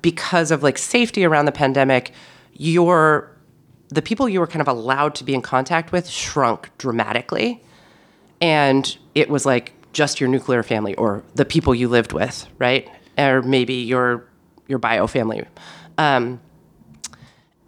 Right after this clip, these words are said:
and I think there might be a way that non-monogamy and polyamory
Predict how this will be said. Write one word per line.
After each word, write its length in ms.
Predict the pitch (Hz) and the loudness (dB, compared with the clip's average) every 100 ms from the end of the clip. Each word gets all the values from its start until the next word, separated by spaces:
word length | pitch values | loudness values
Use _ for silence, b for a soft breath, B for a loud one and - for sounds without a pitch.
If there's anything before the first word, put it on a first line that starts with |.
| _ | _
and 460 | 196 180 170 170 - | 2 4 4 2 2
I 80 | 170 | 0
think 420 | 165 - 247 285 | 0 0 2 2
there 160 | 302 269 | 2 4
might 320 | 180 185 190 | 4 2 2
be 100 | 185 | 2
a 60 | 160 | 2
way 400 | 143 147 147 151 | 2 2 4 4
that 180 | 135 - | 2 2
non-monogamy 680 | 147 139 139 135 139 147 135 | 2 2 2 2 2 2 0
and 100 | 127 | 0
polyamory 680 | 135 131 131 143 127 120 | 0 0 0 0 0 -2